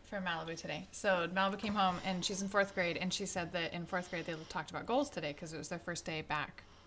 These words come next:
for twenty twenty. And so their teacher wanted them to think about goals that they might have for the year and then come up with one word that sort of encompassed their goal for that year.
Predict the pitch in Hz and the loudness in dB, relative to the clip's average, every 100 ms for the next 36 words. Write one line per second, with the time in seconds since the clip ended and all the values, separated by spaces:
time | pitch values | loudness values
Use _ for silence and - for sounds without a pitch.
0 | - 196 185 196 190 226 254 175 - - | -2 0 4 4 4 4 2 0 -6 -16
1 | - - 202 196 220 202 190 180 170 196 | -20 -4 0 2 6 8 8 8 4 6
2 | 185 180 226 226 190 180 175 175 170 170 | 6 4 -2 0 4 4 2 0 -2 -2
3 | - 170 165 170 - - - 180 220 147 | -2 0 0 -2 -8 -10 -4 0 4 4
4 | - 196 202 226 214 202 202 196 196 214 | 6 4 4 2 2 2 4 2 0 -2
5 | 208 196 185 165 196 - - - - 202 | -2 0 0 0 -2 -8 -20 -8 0 2
6 | 190 196 214 202 196 180 175 214 240 226 | 2 2 2 2 2 -2 2 4 4 6
7 | 220 190 196 196 - - - - - - | 6 6 4 -2 -12 -20 -20 -20 -20 -18
8 | - 190 175 - 208 185 185 185 214 202 | -4 2 2 4 2 2 0 -2 -2 0
9 | 185 185 - - - - - 185 180 180 | 0 0 -2 -6 -8 -14 -2 0 0 0
10 | 170 170 196 - - - - - 175 170 | -2 -2 -6 -12 -20 -20 -8 -2 0 0
11 | 233 - | 0 -2